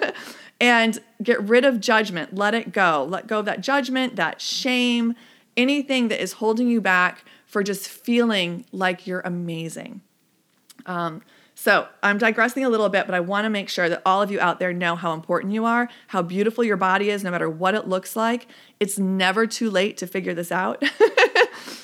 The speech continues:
And if this is making you a little uncomfortable, then, you know, don't worry about it. Know that baby steps, baby steps. And if you are like, "Oh, yes, I do kink, I do submissive, I do dominance, I do bondage, I have a fetish,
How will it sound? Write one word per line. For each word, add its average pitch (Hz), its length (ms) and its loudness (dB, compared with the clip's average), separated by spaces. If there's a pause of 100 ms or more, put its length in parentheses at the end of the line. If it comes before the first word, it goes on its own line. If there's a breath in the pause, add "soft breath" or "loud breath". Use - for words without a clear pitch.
(300 loud breath)
And 240 300 6
if 240 120 2
this 330 140 2
is 339 80 2
making 294 240 2
you 269 80 6
a - 20 8
little 254 180 4
uncomfortable, 254 680 2
then, 220 260 -4
you 285 80 2
know, 208 300 2 (100)
don't 254 240 2
worry 233 220 2
about 262 260 2
it. 302 160 0
Know 226 320 2
that 214 240 0 (320 soft breath)
baby 226 320 4
steps, - 720 -4 (120)
baby 208 520 -4
steps. - 560 -8 (340 loud breath)
And 226 280 4
if 233 200 2
you 254 240 4
are 226 160 4
like, 214 180 4
"Oh, 302 140 4
yes, 277 400 2
I 214 260 4
do 214 240 -4
kink, 320 340 -4
I 214 60 0
do 190 140 -2
submissive, 226 500 -2
I 190 80 2
do 185 120 0
dominance, 277 440 0
I 190 60 -2
do 185 100 -2
bondage, 254 460 2
I 180 80 2
have 175 80 2
a 175 80 0
fetish, 294 540 0